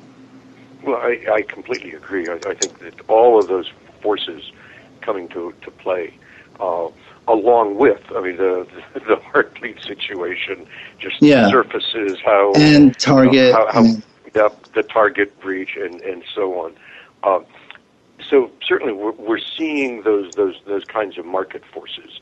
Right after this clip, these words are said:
Speaker 1: uh, coming to bear. There's also, a, a, I think, a, a greater recognition that information sharing, uh, its, its time has come, if you will. Uh, one of the things I'm proud of, of our I S S A L A chapter here in, uh, here in Los Angeles,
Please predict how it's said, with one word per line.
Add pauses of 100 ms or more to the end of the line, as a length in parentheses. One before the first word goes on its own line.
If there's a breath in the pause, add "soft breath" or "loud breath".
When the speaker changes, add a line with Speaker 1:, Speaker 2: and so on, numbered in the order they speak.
(360 soft breath)
Speaker 1:
uh,
coming
to
bear. (280 loud breath)
There's
also,
a,
a,
I
think,
a,
a
greater
recognition (540 soft breath)
that
information (120)
sharing, (180)
uh,
its,
its
time
has (100)
come,
if (100)
you
will. (400 loud breath)
Uh,
one
of
the
things
I'm
proud
of,
of (160)
our
I
S
S
A
L
A
chapter (360 soft breath)
here
in,
uh,
here
in
Los
Angeles,